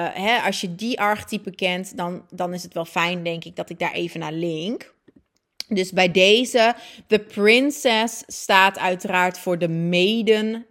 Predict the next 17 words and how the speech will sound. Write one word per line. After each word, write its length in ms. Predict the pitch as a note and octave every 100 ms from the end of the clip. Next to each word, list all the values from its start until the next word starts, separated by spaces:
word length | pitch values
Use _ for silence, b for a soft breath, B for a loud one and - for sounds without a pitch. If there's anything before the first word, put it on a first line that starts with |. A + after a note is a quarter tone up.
| -
energy. 800 | G#3+ G#3+ G#3+ F3+ G#3 G#3+ B3 - B B B F3+ -
Ehm, 600 | F#3 F3+ F3+ F3+ F3+ E3+ _
en 260 | G3 F#3+ F#3+
de 140 | F#3+ F#3
godin 540 | G3 F3+ E3 G3 A3+
die 120 | G#3+
daaraan 460 | F#3+ F#3+ F#3+ G3 G3
gelinkt 500 | G3 F#3 F#3 G3 G3
is 200 | F#3 -
in 120 | F#3+
het 140 | F3+
boek 160 | E3+ F3
van 120 | F#3
Jean 280 | F3 F#3 F3
Shinoda 380 | - E3+ E3 E3
Bolen 580 | F#3+ A3 A3+ G#3+ G#3 -
is 280 | F#3+ F#3+